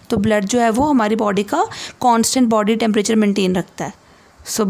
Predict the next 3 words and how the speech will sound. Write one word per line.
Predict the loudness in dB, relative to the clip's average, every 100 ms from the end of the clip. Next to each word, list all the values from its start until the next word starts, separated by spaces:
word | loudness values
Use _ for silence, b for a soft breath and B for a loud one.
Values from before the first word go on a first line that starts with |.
| 0
blood | 0 0 -2 -8 -18 _ _ _ _ -20 _ _ _ -20 -20 -20 -20 -20 _ _ _ -20 _ _ _ _ _ _ _ _ _ -20 -20 -20 _ _ -2
maintains | 2 4 4 2 2 2 2 4 2 0 -4 -10 -20 -20 -20 _ _ -20 -20 -20 -20 -20 -20 _ _ _ _ _ -20 -20 _ _ _ _ -20 -20 -20 -6
the | -4